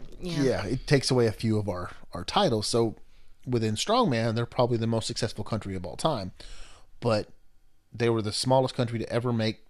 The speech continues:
Speaker 2: the World Cup finals. Uh, not this last one, but the one before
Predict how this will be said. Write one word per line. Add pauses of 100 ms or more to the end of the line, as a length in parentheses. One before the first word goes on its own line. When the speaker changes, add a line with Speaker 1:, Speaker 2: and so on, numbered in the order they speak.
(140)
Speaker 2:
the
World
Cup
finals. (1800)
Uh,
not
this
last
one,
but
the
one
before